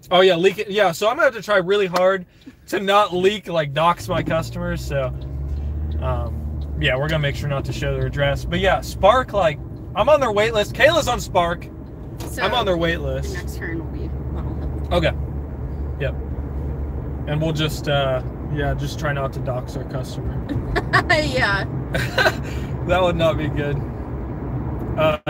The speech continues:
Speaker 1: Nug's taking a trip to L A. Man, that's crazy. I saw Pedro went to L A. Like, he went for some, like, conference and everything. And man, it, good for him, but I don't know.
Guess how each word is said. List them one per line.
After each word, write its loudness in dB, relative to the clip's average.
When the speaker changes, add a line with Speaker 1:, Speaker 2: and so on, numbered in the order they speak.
Speaker 1:
Nug's 2
taking 0
a 2
trip 0
to -2
L 2
A. 6
Man, 0
that's -2
crazy. 0
I 4
saw 2
Pedro 0
went -2
to -4
L 0
A. -4
Like, -4
he 0
went 2
for -2
some, -2
like, 0
conference 0
and -2
everything. 0
And -4
man, 0
it, -4
good 0
for 2
him, 2
but 2
I -4
don't -2
know. -4